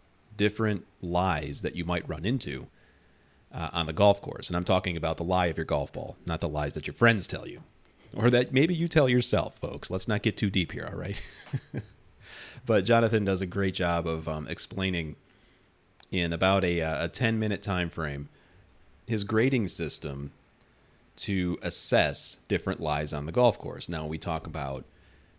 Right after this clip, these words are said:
you know, the perfect lie that we run into when the ball's on the fairway or just off the green on the fringe, right? You can pretty much do anything that you want with that golf ball.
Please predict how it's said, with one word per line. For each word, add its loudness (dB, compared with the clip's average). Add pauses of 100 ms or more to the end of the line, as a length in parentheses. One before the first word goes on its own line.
(100)
you -4
know, 0
the -8
perfect 0
lie 4
that 0
we 0
run 0
into -2
when -2
the -6
ball's 0
on -4
the -8
fairway 4
or 0
just -4
off 0
the -6
green -4
on -6
the -8
fringe, -12
right? -4
You -8
can -10
pretty 0
much -2
do -2
anything 2
that -4
you -2
want -4
with -6
that -6
golf -8
ball. -12